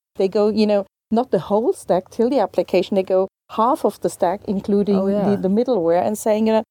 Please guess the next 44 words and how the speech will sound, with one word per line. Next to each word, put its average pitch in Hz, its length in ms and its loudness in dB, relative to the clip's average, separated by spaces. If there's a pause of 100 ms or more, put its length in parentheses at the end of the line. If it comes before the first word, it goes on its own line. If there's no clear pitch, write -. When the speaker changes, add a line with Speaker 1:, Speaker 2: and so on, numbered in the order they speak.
(280)
Speaker 1:
"We're 233 80 2
creating 247 480 -2
standard 381 480 -2
with 214 180 -6
appliance, 190 540 -2
and 190 120 -4
we 202 80 -2
ship - 340 0
this 302 160 0
standard. 180 560 2 (300)
This 233 180 2
is 320 140 0
pre-configured, 220 840 2
and 202 160 2
on 202 80 2
top - 340 -2
you 220 60 -4
can, 202 340 -2 (540)
you 202 280 0
know, 196 280 2
the 202 120 2
financial 214 500 2
impart-, - 480 -2
department 185 500 -2
can, 170 280 -2
you 175 80 0
know, 170 200 2
add 170 340 -4 (360)
their 170 100 2
financial 170 480 -2
application - 600 -4
on 180 60 -14
top 190 200 0
of 190 140 -2
it." 165 100 0
But, 185 180 0 (280)
you 196 60 2
know, 196 100 4
for 190 180 -2
a 175 80 4
pr-, - 160 -8
support - 640 -4
reason, 185 320 -4
for, - 160 -6